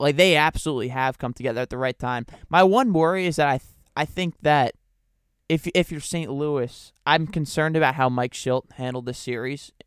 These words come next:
in terms of the way he managed it, because there were times in Game three where I questioned his decision-making, sticking with Adam Wainwright to face Ozzie Albies in the eighth inning with two runners on.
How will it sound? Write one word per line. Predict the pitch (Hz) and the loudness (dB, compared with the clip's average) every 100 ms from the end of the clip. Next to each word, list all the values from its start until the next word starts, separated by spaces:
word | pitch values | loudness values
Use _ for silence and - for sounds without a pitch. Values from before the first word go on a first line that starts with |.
| _ | _
in | - 139 | -8 -8
terms | - 135 131 123 | -6 -6 -6 -6
of | 127 | -6
the | 123 | -2
way | 127 | -2
he | 127 | -2
managed | 123 117 120 131 151 | -4 -4 -4 -6 -4
it, | 147 - | -4 -4
because | 127 - 123 117 - _ _ _ _ _ _ _ _ | -12 -4 -4 -4 -12 _ _ _ _ _ _ _ _
there | 135 160 | 2 2
were | 156 151 151 | 4 2 2
times | 147 165 170 180 | 0 -2 -2 -4
in | 170 | -6
Game | 147 156 156 | -8 -10 -10
three | - 147 151 165 | -12 -10 -8 -6
where | 165 147 147 147 143 | -6 -6 -6 -6 -8
I | 143 | -10
questioned | - 147 151 151 143 | -6 -6 -6 -10 -12
his | |
decision-making, | 151 135 151 160 151 151 156 147 | -12 -4 -4 -4 -8 -8 -10 -10
sticking | - - 190 196 | -10 -6 -6 -4
with | 180 165 | -4 -4
Adam | 156 160 147 | -6 -6 -6
Wainwright | 131 147 151 156 160 151 - | -8 -10 -8 -6 -6 -8 -18
to | |
face | 127 - 151 147 - - - | -20 -12 -10 -10 -16 -20 -6
Ozzie | 147 151 147 | -6 -4 -2
Albies | 135 135 139 156 147 | 0 0 -4 -10 -12
in | 147 | -12
the | 131 135 | -12 -10
eighth | 143 - | -12 -10
inning | 139 135 147 143 _ _ _ - | -10 -10 -12 -14 _ _ _ -6
with | 139 | -6
two | - 165 | -2 -2
runners | 151 151 139 127 | 0 -2 -4 -2
on. | 135 147 151 | -2 -2 -6